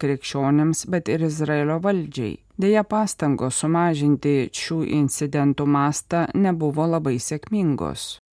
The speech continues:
Patriarchas Picabala paaiškino, kad smurtas iš esmės susijęs su naujomis Izraelio naujakurių kartomis okupuotose teritorijose,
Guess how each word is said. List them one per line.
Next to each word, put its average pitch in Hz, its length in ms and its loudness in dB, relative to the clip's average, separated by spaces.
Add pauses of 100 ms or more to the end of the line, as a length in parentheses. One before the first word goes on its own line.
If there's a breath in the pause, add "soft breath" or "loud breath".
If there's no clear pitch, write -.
Patriarchas 190 760 -4
Picabala 135 560 -2
paaiškino, 175 760 0
kad 143 160 -4
smurtas 196 560 -2
iš - 240 -6
esmės 196 400 -2
susijęs 190 480 -2
su - 300 -4
naujomis 156 640 2 (100)
Izraelio 170 720 0
naujakurių 151 800 0
kartomis 135 720 -2
okupuotose 165 840 -2
teritorijose, 160 1040 -2